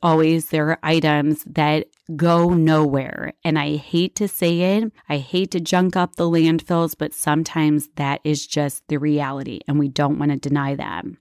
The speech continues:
So then we're going to next pull everything out off of hangers, out of drawers, get things that might be lingering in the laundry room,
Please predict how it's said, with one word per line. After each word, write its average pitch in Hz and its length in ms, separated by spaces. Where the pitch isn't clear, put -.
So 220 260
then 226 440
we're 214 160
going 190 420
to 165 460
next 170 560
pull 202 340
everything 240 720
out 277 480
off 170 360
of 196 140
hangers, 233 760
out 143 240
of 143 200
drawers, 196 680
get 156 420
things 170 400
that 156 180
might 160 280
be 156 360
lingering 170 600
in 156 120
the 135 120
laundry 220 560
room, 185 500